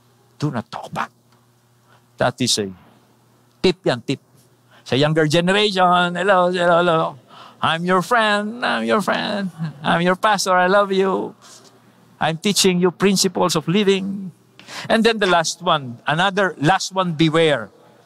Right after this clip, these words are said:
Keep your covenant with the God of the covenants. That is another warning.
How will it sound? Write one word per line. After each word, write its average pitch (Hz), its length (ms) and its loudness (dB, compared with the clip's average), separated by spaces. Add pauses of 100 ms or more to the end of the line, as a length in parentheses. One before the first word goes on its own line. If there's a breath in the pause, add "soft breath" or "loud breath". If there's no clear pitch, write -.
(1160 loud breath)
Keep 320 240 4 (360)
your 180 240 4
covenant 220 720 0
with 160 240 2 (1040)
the 147 140 0
God 170 560 0
of 175 160 -10
the 151 80 -4
covenants. - 1120 -8 (640 loud breath)
That 170 240 2 (100)
is 175 360 -2
another 143 480 -2
warning. 113 640 0